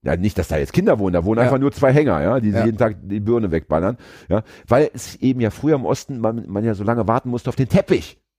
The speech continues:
Speaker 2: Mm.
Speaker 1: So, und das haben sie immer noch drin, nach dem Motto, der Teppich, wir haben hier Teppich. <laughs> Ja, das so. Und wenn Handwerker kommen, hab ich selbst erlebt,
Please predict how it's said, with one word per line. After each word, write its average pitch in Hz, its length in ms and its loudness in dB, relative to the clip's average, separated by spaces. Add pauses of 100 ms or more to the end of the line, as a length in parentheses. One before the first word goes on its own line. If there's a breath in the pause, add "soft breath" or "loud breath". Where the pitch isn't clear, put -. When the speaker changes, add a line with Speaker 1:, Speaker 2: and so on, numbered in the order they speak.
(140)
Speaker 2:
Mm. 226 240 -4 (300)
Speaker 1:
So, 349 160 4
und 170 180 -4
das - 160 -2
haben 170 100 -2
sie 165 100 -4
immer 190 140 0
noch 175 140 -2
drin, 190 180 0
nach 160 80 0
dem 151 120 -4
Motto, 160 180 0
der 170 140 0
Teppich, 202 440 0
wir 156 100 2
haben 160 100 0
hier 175 100 2
Teppich. - 400 0
<laughs> - 20 -8
Ja, - 140 2
das - 220 -4
so. 147 80 2 (340 loud breath)
Und 165 160 2
wenn 170 140 4
Handwerker 165 440 0
kommen, 143 240 -2
hab 123 80 0
ich 120 80 0
selbst 147 240 2
erlebt, 110 340 0